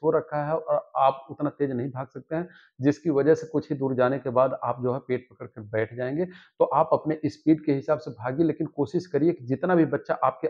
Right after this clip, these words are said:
आगे चल रहा है, एक एक बच्चा, दो दो बच्चे को आप पीछे करते चलिए। और उसके बाद जब आपकी रनिंग लगभग कंप्लीट होने में दो सौ, तीन सौ, चार सौ मीटर रह जाता है, तो आप एकदम कोशिश करिए जितना आपके शरीर में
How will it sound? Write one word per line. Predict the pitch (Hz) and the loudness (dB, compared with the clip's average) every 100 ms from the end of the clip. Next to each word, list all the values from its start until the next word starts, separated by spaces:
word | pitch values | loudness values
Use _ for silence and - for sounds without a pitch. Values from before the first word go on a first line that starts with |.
| 131 | -2
आगे | 123 147 | -2 -2
चल | 135 | -4
रहा | 131 | -2
है, | 160 147 | -2 0
एक | 147 151 | 0 -2
एक | 120 | -4
बच्चा, | 127 143 | -4 -2
दो | 123 127 | 0 2
दो | 139 | 4
बच्चे | 123 120 143 | 4 2 -2
को | - - | -6 -4
आप | 127 - | -4 -4
पीछे | 123 - | -10 -8
करते | - 117 147 147 _ _ _ | -6 -2 -2 -4 _ _ _
चलिए। | 156 175 | 6 6
और | 196 160 156 | 6 4 4
उसके | 151 190 | 2 2
बाद | 170 170 | 4 4
जब | 165 160 139 | 4 4 2
आपकी | 143 - 156 | 2 2 2
रनिंग | 120 135 165 185 185 | 4 4 6 4 2
लगभग | 143 131 147 | 0 2 -4
कंप्लीट | - 131 120 151 151 139 | -2 -4 2 2 2 -4
होने | 139 156 | -4 0
में | 160 160 160 _ _ _ | 0 0 -4 _ _ _
दो | 120 147 | 4 4
सौ, | 151 156 | 6 2
तीन | 156 147 | 4 2
सौ, | 147 156 | 2 0
चार | 147 156 | 2 0
सौ | - 135 | 0 -6
मीटर | 131 147 | -2 0
रह | 120 147 | 2 0
जाता | 147 143 - | 2 0 0
है, | 160 | -6
तो | 170 - | -6 -4
आप | 131 147 - | 0 0 -2
एकदम | 123 147 | -8 -8
कोशिश | - 135 156 | -4 -6 -6
करिए | - 143 139 | -4 -2 -2
जितना | 127 - 175 | -2 0 -2
आपके | - 139 - 143 | 2 -2 -2 -12
शरीर | - 127 147 | -4 0 2
में | 147 117 | 0 -2